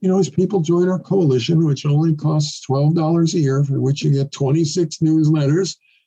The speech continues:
you can get a free copy of that book if you're interested in learning more about it. Uh, our second book will be out in a couple of weeks, and it's a compilation of all of the articles we've reviewed in our newsletter over the last couple of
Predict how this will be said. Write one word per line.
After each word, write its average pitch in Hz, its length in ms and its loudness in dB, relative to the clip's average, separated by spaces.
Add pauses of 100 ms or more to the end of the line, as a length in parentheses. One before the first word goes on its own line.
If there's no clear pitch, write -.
(100)
you 165 120 0
can 196 120 2
get 175 100 2
a - 20 -4
free 165 200 2
copy 147 320 0
of 123 100 0
that 123 220 -2
book 123 200 0
if 131 160 -6
you're 123 140 0
interested 113 380 -6
in 113 100 -2
learning 110 220 -2
more 110 160 -4
about 110 320 -8
it. - 80 -12 (720)
Uh, 113 160 -2
our 143 160 0
second 202 380 0
book 147 200 0
will 139 100 0
be 135 140 0
out 151 120 2
in 147 60 0
a 127 40 0
couple 139 300 -2
of 180 60 2
weeks, 147 380 -2
and 147 340 0 (280)
it's 175 180 -4
a - 60 -4
compilation 156 720 0
of 120 100 -4
all 151 220 2
of 151 140 4
the 151 120 2
articles 139 560 -4
we've 127 180 -2
reviewed 127 500 0
in 139 180 -2
our 120 120 -2
newsletter 123 640 0
over 117 120 -2
the 120 60 -2
last 117 260 -6
couple 120 240 -6
of 113 100 -14